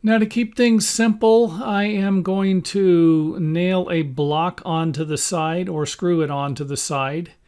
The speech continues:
And it could be about an inch, inch and a half down, and just simply set the rafter up there. We're going to be using this so that we can just simply mark the bottom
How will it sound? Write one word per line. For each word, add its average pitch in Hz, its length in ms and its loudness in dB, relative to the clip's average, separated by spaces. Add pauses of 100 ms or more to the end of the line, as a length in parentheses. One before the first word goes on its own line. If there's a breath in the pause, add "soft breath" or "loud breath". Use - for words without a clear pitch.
(360 soft breath)
And 151 260 -2
it 147 140 -4
could 147 180 -4
be 147 120 -2
about 143 240 -4
an 143 120 -8
inch, 151 360 -2
inch 156 260 -6
and 143 80 -6
a 139 60 -6
half 143 420 -6 (140)
down, 143 720 -6
and 143 180 -4
just 147 180 -2
simply 156 320 -4
set 151 280 -6
the 151 80 -4
rafter 151 560 -4
up 131 140 -10
there. 139 140 -4
We're 135 120 -6
going 147 240 -6
to 147 40 -6
be 143 120 -6
using 147 480 -2
this 151 340 -6 (720 soft breath)
so 170 220 0
that 147 200 -2
we 143 120 -2
can 139 220 -6
just 135 220 -4
simply 147 320 -4
mark 131 520 -4
the 143 680 -4
bottom 143 600 -4